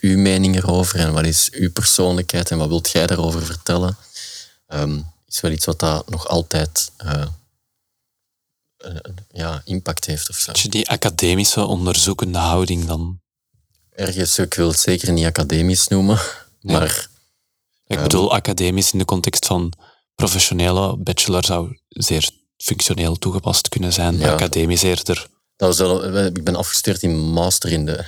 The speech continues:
Speaker 1: in de kunsten dan, denk ik.
Speaker 2: Nice.
Speaker 1: Ja. Ik moet mijn diploma eigenlijk nog gaan ophalen.
Speaker 2: Vragen ze daar veel achter bij, eh, audities?
Speaker 1: Maar letterlijk, dat ligt nog op school. Ik moet dat echt nog gaan halen. Ja, ik zou daar eens werk van moeten
Speaker 2: Kost
Speaker 1: maken.
Speaker 2: geld, hè, om te gaan halen,
Speaker 1: Ah,
Speaker 2: anders.
Speaker 1: is dat?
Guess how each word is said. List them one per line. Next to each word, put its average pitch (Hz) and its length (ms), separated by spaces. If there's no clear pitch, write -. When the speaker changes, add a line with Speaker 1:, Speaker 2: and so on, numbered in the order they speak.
Speaker 1:
in - 120
de - 80
kunsten - 420
dan, 113 200
denk - 120
ik. 101 60
Speaker 2:
Nice. - 220
Speaker 1:
Ja. 82 380
Ik - 140
moet 82 140
mijn 80 140
diploma 80 320
eigenlijk 82 300
nog 82 100
gaan 76 120
ophalen. 80 420
Speaker 2:
Vragen 127 340
ze 131 80
daar 143 180
veel 143 160
achter 147 300
bij, 127 320
eh, 117 440
audities? 120 800
Speaker 1:
Maar 98 100
letterlijk, 90 380
dat 85 80
ligt 87 160
nog 87 100
op 85 120
school. 87 260
Ik 82 120
moet 90 100
dat - 100
echt - 140
nog 87 100
gaan 80 120
halen. 82 320
Ja, 87 200
ik - 80
zou 85 160
daar 80 80
eens 80 140
werk 82 200
van - 120
moeten 78 180
Speaker 2:
Kost 82 120
Speaker 1:
maken. 87 160
Speaker 2:
geld, 107 200
hè, 104 100
om 107 120
te 113 100
gaan 104 140
halen, 110 240
Speaker 1:
Ah, 117 40
Speaker 2:
anders. 107 280
Speaker 1:
is 104 80
dat? - 240